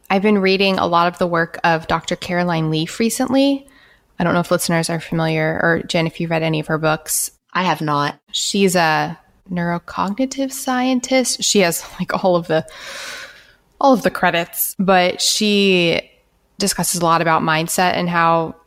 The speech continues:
Speaker 1: our thoughts affect our physical bodies. So, all, you know, things that we talk, we often talk about. So stuff like, you know, the biology of belief, stuff like that. And she talks a lot about fear and how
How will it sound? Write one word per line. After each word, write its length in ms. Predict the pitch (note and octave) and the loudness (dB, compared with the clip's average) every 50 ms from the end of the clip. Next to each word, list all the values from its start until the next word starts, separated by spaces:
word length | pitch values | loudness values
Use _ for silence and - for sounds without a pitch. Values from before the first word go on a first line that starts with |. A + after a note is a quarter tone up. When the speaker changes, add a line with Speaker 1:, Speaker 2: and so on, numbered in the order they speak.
| _ _ | _ _
Speaker 1:
our 120 | E3+ E3+ - | -2 -2 0
thoughts 340 | - D#3+ D#3+ E3+ - - | 2 0 0 0 -2 -4
affect 420 | F3+ - - E3+ E3 - - - - | -6 -2 -2 -4 -4 -4 -8 -6 -4
our 120 | - F3 | -4 -4
physical 340 | - F3+ - - - F#3+ F#3 | -4 -4 -6 -2 -2 -2 0
bodies. 680 | F#3 F#3 F#3 F#3+ G#3 A3+ A#3 B3 - - - - - _ _ _ _ | 2 2 2 2 2 2 2 0 0 -4 -6 -8 -12 _ _ _ _
So, 200 | - - E3 C#3+ | 0 2 4 4
all, 140 | E3 F3 - | 4 2 2
you 80 | - F3 | 2 0
know, 100 | D#3+ E3 | 0 0
things 220 | D#3+ - E3 D#3+ | 0 -2 -2 -2
that 80 | - - | -2 -4
we 80 | D#3+ D#3 | -4 -2
talk, 220 | - - - - | -2 -2 0 2
we 140 | G3 F#3 E3+ | 4 4 4
often 180 | E3+ - E3 | 2 0 -4
talk 220 | D#3+ D3 D3+ - - | -2 -2 -4 -2 0
about. 200 | D#3+ D3+ - - | -2 -2 0 -2
So 80 | - | -2
stuff 220 | - - F3+ F3 E3 | -2 -2 -2 0 0
like, 180 | D#3+ D#3+ - - | -4 -4 -4 -4
you 120 | E3+ D#3+ | -2 0
know, 160 | D3+ D3+ D#3 - _ _ _ | 0 0 0 -4 _ _ _
the 80 | E3 D#3 | -2 0
biology 400 | D#3+ D#3 D#3 D#3 D#3+ - D#3+ D3 | 2 2 2 2 0 0 -2 -4
of 80 | - | -2
belief, 320 | - D3 C#3+ C#3+ C#3+ - - - - - | -2 -2 -2 -2 -4 -8 -10 -12 -8 -4
stuff 220 | - - G3 - | 0 0 0 0
like 140 | D#3+ D#3+ - | 0 -2 0
that. 260 | D#3+ D#3+ G3+ A#3 - _ _ - - _ _ _ _ _ _ | 0 0 0 -2 -6 _ _ -20 -20 _ _ _ _ _ _
And 260 | F#3 F3+ F3+ F3 F3 - _ _ - | 2 4 4 4 2 -2 _ _ -6
she 140 | - - | -4 -2
talks 260 | G3+ G#3 F#3+ F#3+ - - | 2 2 0 2 2 2
a 40 | |
lot 80 | G3+ G3+ | 2 2
about 260 | G3 G3 G3 G3+ - | 4 2 0 0 -2
fear 480 | - - G#3 G#3 G#3 G#3+ A3+ B3 A#3+ - - | -6 -2 0 2 4 4 2 2 0 0 0
and 260 | F3+ E3+ E3+ E3+ E3 | 0 0 0 -2 -4
how 680 | F3 - F3+ E3+ E3 E3 D#3+ E3 D#3+ D#3+ D#3+ E3+ - | -2 -2 0 2 4 4 4 4 2 2 -2 -4 -6